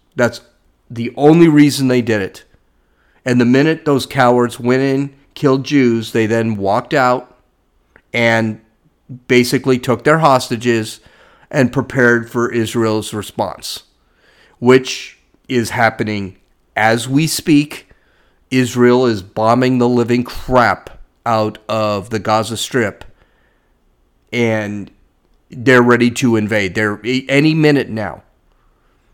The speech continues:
Israel will have a land incursion and will be invading the Gaza Strip. And this is something to understand. This is something really to understand. The Gaza Strip is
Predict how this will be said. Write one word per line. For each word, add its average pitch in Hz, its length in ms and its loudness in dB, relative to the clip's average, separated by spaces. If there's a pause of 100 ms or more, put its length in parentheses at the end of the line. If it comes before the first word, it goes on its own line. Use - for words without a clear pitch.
(160)
Israel 127 720 4
will 123 420 2
have 123 260 0
a 117 40 -2
land 113 400 0
incursion 101 680 -8 (300)
and 117 180 -2
will 113 80 -2
be 113 180 -2
invading 110 720 -4 (420)
the 104 540 -6 (320)
Gaza 113 320 0
Strip. - 420 -10 (1160)
And 135 100 0
this 240 160 2
is 311 120 -2
something 196 320 0
to 160 120 -4
understand. 117 720 -6 (120)
This 147 260 -4
is 170 100 -6
something 170 360 0
really 139 520 2
to 147 120 -4
understand. 120 640 -4 (340)
The 127 80 -2
Gaza 170 400 4
Strip - 440 0 (880)
is 156 540 0